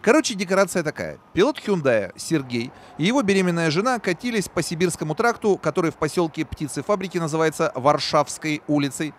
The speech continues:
из основного массива Екатеринбурга в сторону поселка компрессорного завода.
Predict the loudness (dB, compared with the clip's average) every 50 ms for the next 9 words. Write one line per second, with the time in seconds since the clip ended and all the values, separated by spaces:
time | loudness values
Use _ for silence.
0 | -18 -20 -20 -20 -20 -20 -20 -20 -20 -20 -10 -4 -2 0 2 4 4 2 2 0
1 | 2 2 4 4 4 6 6 6 4 4 2 0 0 0 -4 -4 0 0 2 2
2 | 0 0 0 0 0 2 4 2 2 4 4 4 4 2 0 -2 2 4 4 4
3 | 4 2 0 0 0 0 2 2 2 2 2 0 -2 0 -2 -2 -2 -2 0 0
4 | 0 0 0 0 0 0 2 2 2 2 2 2 2 2 0 -2 -4